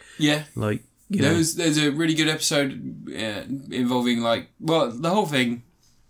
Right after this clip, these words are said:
Speaker 2: I'm only up to episode seven so far.
Speaker 1: Okay, so
Speaker 2: Went
Speaker 1: that
Speaker 2: past episode six, that awesome, stupid piece of shit episode.
Speaker 1: Yeah.
Speaker 2: Which is brilliant.
Speaker 1: Like,
Speaker 2: Yeah.
Speaker 1: it, all in all, it's really, really good.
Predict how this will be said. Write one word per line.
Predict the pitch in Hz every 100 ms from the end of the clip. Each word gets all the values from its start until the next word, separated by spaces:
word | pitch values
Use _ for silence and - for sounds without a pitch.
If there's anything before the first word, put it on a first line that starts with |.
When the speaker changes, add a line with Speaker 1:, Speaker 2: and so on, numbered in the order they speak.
| -
Speaker 2:
I'm | 135
only | 127
up | 113
to | 117
episode | - 113 104
seven | - 107 98
so | 98 98
far. | 95 101 98 - -
Speaker 1:
Okay, | 127 120 107
so | 104
Speaker 2:
Went | 131
Speaker 1:
that |
Speaker 2:
past | 123 113 -
episode | 107 110 101
six, | - - -
that | 123
awesome, | 107 110 98
stupid | - 117 -
piece | - 110
of | 104
shit | - 110
episode. | 101 - 104 101 _
Speaker 1:
Yeah. | 131 117 104 110 -
Speaker 2:
Which | -
is | 104
brilliant. | 127 113 101 110 160 _ _ _ -
Speaker 1:
Like, | 190 202 -
Speaker 2:
Yeah. |
Speaker 1:
it, | 175 185
all | 202 247
in | 214
all, | 208 170 117
it's | 131 127
really, | 147 131
really | 131 120
good. | 110 107 110